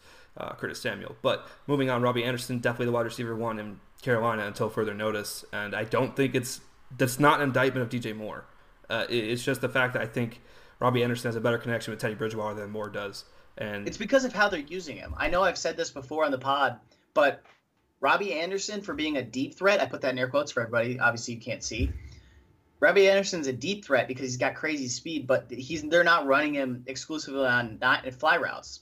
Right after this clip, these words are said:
Speaker 2: and nine routes. They're not running him down the field. That's not what they're doing. They're having him work underneath, and they're sending D J Moore down the field. And Teddy Bridgewater, Teddy Two Gloves, as we all know and love, doesn't wanna push the ball down the field. It's not what he does.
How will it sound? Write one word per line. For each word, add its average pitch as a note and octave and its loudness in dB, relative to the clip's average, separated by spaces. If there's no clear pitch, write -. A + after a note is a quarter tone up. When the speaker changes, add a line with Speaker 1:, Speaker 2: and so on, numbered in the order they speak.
Speaker 2:
and B2 -2
nine E3 2
routes. - -6
They're C3 -2
not C#3+ 0
running D#3 0
him B2 -4
down A2 -2
the - -16
field. - -12
That's G#2+ -6
not B2+ 0
what C3 -4
they're A2+ -6
doing. C3+ -2
They're B2+ 4
having D#3 2
him C3 0
work D3 -2
underneath, C#3+ 0
and C3 0
they're C3+ 0
sending C3+ 2
D D3 -4
J C3+ 4
Moore D3 2
down G2+ 2
the F#2 -8
field. - -10
And B2 2
Teddy E3+ 0
Bridgewater, D3+ 4
Teddy D#3+ -2
Two G#3 -8
Gloves, D#3 4
as B2+ -6
we C#3 2
all C3+ 4
know C3+ 4
and B2+ 0
love, F3 4
doesn't F3+ 2
wanna F#3 0
push G3+ -4
the - -14
ball G#3 2
down G#3+ 0
the G#3 -6
field. A3 -2
It's - -10
not F#3+ 0
what F#3+ -2
he F#3 -2
does. G#3+ 2